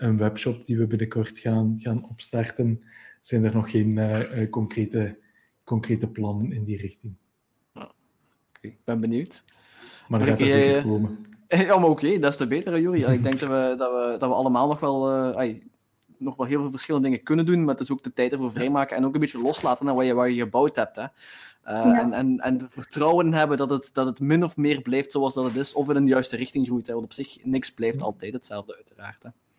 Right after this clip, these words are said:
Speaker 2: Dus,
Speaker 3: Ja.
Speaker 2: ehm, Marieke, jij hebt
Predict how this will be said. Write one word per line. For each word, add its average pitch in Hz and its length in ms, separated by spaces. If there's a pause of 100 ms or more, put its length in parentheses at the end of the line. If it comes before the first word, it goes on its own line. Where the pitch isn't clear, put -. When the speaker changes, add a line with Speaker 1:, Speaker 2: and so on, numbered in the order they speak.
(460)
Speaker 2:
Dus, - 180
Speaker 3:
Ja. 117 80
Speaker 2:
ehm, 113 360 (600)
Marieke, 143 320
jij 139 100
hebt 143 100